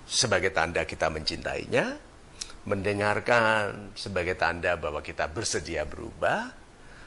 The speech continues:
lalu kita bisa saja, "Ya jangan aku aja dong," gitu. Kalau tawar-menawar kan, "Aku sudah turunin,"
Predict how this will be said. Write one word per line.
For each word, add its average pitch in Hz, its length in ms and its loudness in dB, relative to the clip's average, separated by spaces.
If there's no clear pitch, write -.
lalu 110 400 -2
kita 147 160 4
bisa 131 240 4
saja, 147 400 4
"Ya 135 160 2
jangan 143 320 0
aku - 320 -4
aja 135 320 0
dong," 107 880 4
gitu. 90 400 -4
Kalau 107 240 2
tawar-menawar 135 640 4
kan, 175 160 2
"Aku - 240 -6
sudah 123 400 2
turunin," 101 720 0